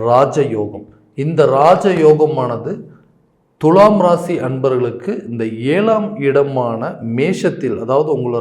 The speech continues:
ராசிக்கு ஏழாம் இடமான மேஷ ராசியில் இந்த ரெண்டு கிரகங்களுடைய சேர்க்கையானது நடைபெறவிருக்கு. So, இந்த கிரகங்களுடைய சேர்க்கை ஏப்ரல் பதிமூணாம் தேதி சூரியன், அதாவது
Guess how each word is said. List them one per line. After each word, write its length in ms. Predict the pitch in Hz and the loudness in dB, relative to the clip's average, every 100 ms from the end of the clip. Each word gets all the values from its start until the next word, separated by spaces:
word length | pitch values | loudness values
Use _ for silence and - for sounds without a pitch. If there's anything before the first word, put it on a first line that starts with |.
| 110 | -2
ராசிக்கு 440 | 147 - 151 156 156 123 | -2 -4 -8 -10 -10 -6
ஏழாம் 280 | 127 156 160 | -4 -2 -2
இடமான 360 | 143 135 127 127 170 117 | -4 -4 -6 -10 -10 -6
மேஷ 360 | 143 185 180 139 | -6 -4 -4 -2
ராசியில் 440 | 120 - 135 185 | -2 -4 -10 -8
இந்த 120 | 131 113 | -6 -8
ரெண்டு 220 | 110 135 139 | -6 -4 -4
கிரகங்களுடைய 580 | - 127 127 120 113 107 104 107 | -4 -8 -8 -10 -8 -8 -8 -8
சேர்க்கையானது 680 | 123 123 - 117 107 98 214 220 _ _ _ _ - 120 | -6 -8 -8 -10 -10 -12 -12 -14 _ _ _ _ -8 -4
நடைபெறவிருக்கு. 760 | 120 127 120 110 104 95 - - _ _ _ _ _ | 0 0 0 -4 -4 -8 -14 -20 _ _ _ _ _
So, 120 | - 208 165 | 4 4 4
இந்த 220 | 185 208 180 143 | 0 0 0 2
கிரகங்களுடைய 680 | 196 214 226 208 185 160 170 - | 2 2 0 0 0 0 -4 -4
சேர்க்கை 420 | 143 135 135 120 98 120 135 | -2 -2 -4 -8 -8 -6 -2
ஏப்ரல் 340 | 190 - 208 170 | -2 0 -2 0
பதிமூணாம் 540 | 143 135 156 160 147 123 | 0 0 -2 -2 -2 -4
தேதி 260 | 113 113 190 - - - _ - | -6 -6 -10 -12 -20 -20 _ -2
சூரியன், 500 | 190 202 175 139 - 120 | 0 2 2 0 -2 -2
அதாவது 380 | 135 156 160 | 2 2 0